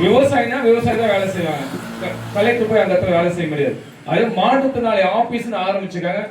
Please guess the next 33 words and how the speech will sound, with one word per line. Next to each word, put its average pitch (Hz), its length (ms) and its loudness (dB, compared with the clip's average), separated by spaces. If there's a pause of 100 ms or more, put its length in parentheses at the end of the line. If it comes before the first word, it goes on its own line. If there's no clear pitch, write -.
(320)
அந்த 175 140 -2 (100)
மாற்றுத்திறனாளி 220 600 0 (100)
ஆபீஸ்ல 196 420 -2
பார்த்தா 170 300 -2
மாற்றுத்திறனாளிக்கு 247 640 0
வேலை 196 220 0
இல்லை, 139 140 -6 (1200)
ஒரு 220 200 4
ஆளு 262 220 6
கூட 233 260 -2
இல்லை. 151 160 -2 (840)
என்னப்பா 247 340 0
அந்த 226 200 0
தம்பி 247 180 -2 (120)
ப-, 208 180 -4
படிச்சிருக்கா 220 480 -2
அப்படி? 202 180 -8 (240)
அதே 185 140 -2
மாதிரி 226 260 -6
நிறைய 262 240 0 (120)
படிச்சவங்க 254 600 -4 (140)
மாற்றுத்திறனாளி 214 540 -4
ஆபீஸ்ல 202 320 -6
வேலை 190 140 0
பார்த்தா 196 240 -2 (440)
அவங்களுக்கு 269 380 0
நீங்க 254 220 -2
உதவி 294 300 -4
த-, 254 340 0
கொடுக்கணும் 294 400 -4
எங்களுக்கு 233 300 0
அவசியம் 233 320 -2
கிடையாது. 170 240 -6